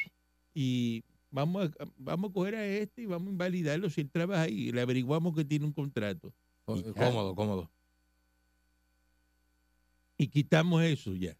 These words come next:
Speaker 2: Usted sabe cómo es esto.
Speaker 1: Y la planilla, pues,
Speaker 2: Mm.
Speaker 1: fraudulenta, pues. Él vio eso, ese señor vio eso ahí.
Speaker 2: Ujú.
Speaker 1: ¿Tú te crees que ese tipo que es contador público autorizado va a dar un testimonio allí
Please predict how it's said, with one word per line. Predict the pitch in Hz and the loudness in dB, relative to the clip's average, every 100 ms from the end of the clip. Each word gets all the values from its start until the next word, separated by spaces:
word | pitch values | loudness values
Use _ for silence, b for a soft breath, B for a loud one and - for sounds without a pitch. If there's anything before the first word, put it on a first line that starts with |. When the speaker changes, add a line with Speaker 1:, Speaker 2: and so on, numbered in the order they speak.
| _ | _
Speaker 2:
Usted | - 101 | -8 -6
sabe | - 87 82 | -6 -8 -10
cómo | 85 76 | -16 -20
es | |
esto. | _ - _ _ _ _ _ _ - | _ -20 _ _ _ _ _ _ -4
Speaker 1:
Y | 117 | 0
la | 123 | 2
planilla, | 147 143 180 262 285 151 | 4 4 4 4 2 2
pues, | - 147 - _ _ _ _ _ _ _ _ _ - | -2 -6 -10 _ _ _ _ _ _ _ _ _ -8
Speaker 2:
Mm. | 233 160 - _ _ _ - | -4 -4 -6 _ _ _ 0
Speaker 1:
fraudulenta, | 143 165 180 185 226 247 - 165 | 2 4 6 6 4 0 -2 -2
pues. | - - - _ _ _ _ _ _ _ _ _ _ _ _ _ _ _ _ _ _ - | -2 -8 -8 _ _ _ _ _ _ _ _ _ _ _ _ _ _ _ _ _ _ -8
Él | 101 101 | -4 0
vio | 120 113 104 | 2 2 2
eso, | 180 220 | 2 0
ese | 202 | 2
señor | 185 151 143 | 4 4 2
vio | 120 107 95 | 2 2 2
eso | 104 - 92 | 0 0 -2
ahí. | 80 170 285 _ | 0 -2 -4 _
Speaker 2:
Ujú. | 110 107 104 123 208 _ - | -10 -8 -4 -2 -2 _ -2
Speaker 1:
¿Tú | 247 | 0
te | 311 214 | 2 4
crees | 202 233 | 4 4
que | 170 | 0
ese | 143 156 | 2 2
tipo | 185 175 - 110 | 2 0 0 -4
que | 120 107 127 | -4 -4 -4
es | 156 - | -6 -2
contador | 131 123 120 104 135 151 | -4 -2 0 2 0 0
público | - 139 143 127 | -2 -2 -2 0
autorizado | 117 117 110 101 175 139 | -2 -2 -2 0 0 0
va | 110 | 0
a | 135 | 0
dar | 143 | -2
un | 143 131 | -4 -2
testimonio | 123 - 123 123 139 120 | -2 -2 -4 -2 -2 -2
allí | 104 131 151 110 | -2 -2 -2 -4